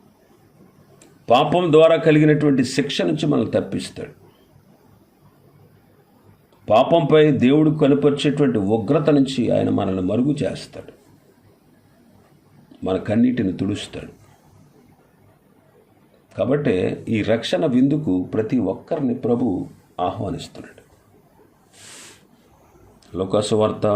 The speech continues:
పద్నాలుగో అధ్యాయంలో చదువుతాం, పదహారవ వచనం నుంచి. "ఒక మనుషుడు గొప్ప విందు చేయించి అనేకులను పిలిచాను. విందు కాలమున అతడు, 'ఇప్పుడు సిద్ధమై ఉన్నది, రండి' అని పిలువబడిన వారితో చెప్పుటకు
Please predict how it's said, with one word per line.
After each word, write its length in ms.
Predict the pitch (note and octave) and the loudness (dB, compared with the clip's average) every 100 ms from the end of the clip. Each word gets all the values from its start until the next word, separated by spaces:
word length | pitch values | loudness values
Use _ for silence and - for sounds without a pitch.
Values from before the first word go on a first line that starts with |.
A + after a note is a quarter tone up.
| G2+ G#2 | -2 -6
పద్నాలుగో 460 | D#2+ F#2+ B2 B2 A2+ | -4 -2 0 0 -2
అధ్యాయంలో 340 | G2 A#2+ A#2+ | -2 -2 -2
చదువుతాం, 440 | A#2 F2+ D#2 - - _ _ _ _ _ _ _ _ _ _ _ _ _ _ | -4 -6 -6 -12 -16 _ _ _ _ _ _ _ _ _ _ _ _ _ _
పదహారవ 460 | F#2+ G#2+ A#2 A2+ G2 | 0 2 2 2 2
వచనం 320 | F2 - D#2+ - | -2 -6 -8 -8
నుంచి. 260 | - - - _ _ _ _ _ _ _ - | -10 -16 -20 _ _ _ _ _ _ _ -12
"ఒక 120 | - E2+ | -8 -4
మనుషుడు 420 | F#2+ D3+ D3 C#3 | -2 -2 -2 0
గొప్ప 360 | A#2+ A#2 - | 0 0 -2
విందు 300 | C3+ G#2+ C#3 | 0 2 0
చేయించి 480 | - - F2 - - - _ _ _ _ _ _ _ _ _ - | 0 -4 -4 -6 -10 -18 _ _ _ _ _ _ _ _ _ -6
అనేకులను 720 | F2 G#2+ A#2 A#2+ A2+ G2+ A2 | -2 0 2 0 0 0 -2
పిలిచాను. 460 | F#2+ D2 - - - | -4 -6 -10 -14 -10
విందు 240 | F#2+ B2 E3+ | 0 0 0
కాలమున 440 | D3+ C3 B2 A#2 | 2 2 2 0
అతడు, 320 | F#2+ G2 E2 - - _ _ _ _ _ - | 0 -2 -4 -10 -18 _ _ _ _ _ -10
'ఇప్పుడు 300 | A2+ A2+ G#2 | -6 -2 -2
సిద్ధమై 520 | - A#2 A2 D3 A#2 | 0 0 2 2 2
ఉన్నది, 260 | F2 D#2+ D#2 | -2 -4 -8
రండి' 360 | F#2 A2 C#3+ C#3 | -2 2 2 2
అని 120 | G#2+ | 0
పిలువబడిన 480 | A2 A2+ A2+ A2 G2 | 0 0 2 0 0
వారితో 320 | F#2 F#2 C#3 | -2 -2 -8
చెప్పుటకు 600 | - A2 - - - | -6 -6 -6 -6 -6